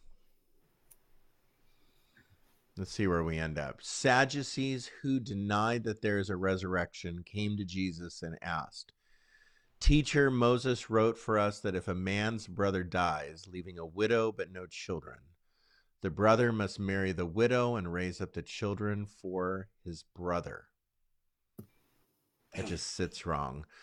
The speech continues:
Now there are seven brothers. The first one married a woman. When he died, he left no children. The second married her and died without leaving any children. The third did the same.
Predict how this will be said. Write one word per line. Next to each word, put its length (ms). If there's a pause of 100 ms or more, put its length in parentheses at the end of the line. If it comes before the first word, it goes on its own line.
(240)
Now 400
there 240
are 220
seven 920 (120)
brothers. 800 (560)
The 100
first 380
one 300
married 320
a 80
woman. 600 (100)
When 220
he 140
died, 540
he 160
left 320
no 140
children. 380 (100)
The 80
second 480
married 480
her 240 (400)
and 200
died 440
without 340
leaving 280
any 160
children. 420
The 80
third 480
did 160
the 80
same. 580